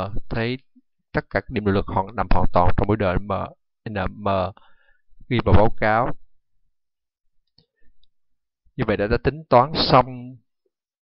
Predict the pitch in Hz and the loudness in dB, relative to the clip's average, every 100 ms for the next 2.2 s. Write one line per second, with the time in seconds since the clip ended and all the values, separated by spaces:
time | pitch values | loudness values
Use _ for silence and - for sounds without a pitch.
0 | _ _ _ _ _ _ _ - - 107 | _ _ _ _ _ _ _ 0 8 8
1 | - - 101 101 - 139 165 151 135 143 | 8 4 2 0 6 6 6 0 -2 -2
2 | 196 | -6